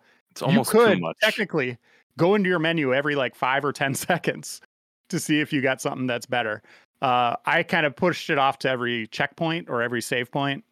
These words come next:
Speaker 2: Then I'd go in and adjust my character and level up, uh, the jobs, which again is very cool, having all that depth. But it's, it's, it's just, it's,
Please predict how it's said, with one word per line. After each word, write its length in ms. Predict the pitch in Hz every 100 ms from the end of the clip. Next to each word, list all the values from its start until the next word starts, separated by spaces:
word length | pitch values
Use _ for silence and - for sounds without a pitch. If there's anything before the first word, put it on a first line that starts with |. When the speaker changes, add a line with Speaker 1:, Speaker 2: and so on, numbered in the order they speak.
| _ 123
Speaker 2:
Then 200 | 117 120
I'd 140 | 120
go 220 | 120 120
in 100 | 123
and 160 | 120 123
adjust 320 | 123 135 -
my 80 | 127
character 480 | 131 127 - 127 123
and 240 | 107 113
level 300 | 123 117 120
up, 200 | 123 -
uh, 300 | 123 113 113 - - - _ -
the 140 | 123
jobs, 500 | 113 120 117 123 127
which 160 | 156 -
again 320 | 143 135 139
is 120 | 127
very 260 | 104 131 139
cool, 260 | 131 135
having 300 | 131 123 127
all 140 | 120 123
that 200 | 113 110
depth. 400 | 110 131 - - _ _ _ _ _ _ _ -
But 120 | 131
it's, 180 | 131 -
it's, 220 | 170 139
it's 320 | 147 160 175 -
just, 180 | - 139
it's, 420 | 156 - -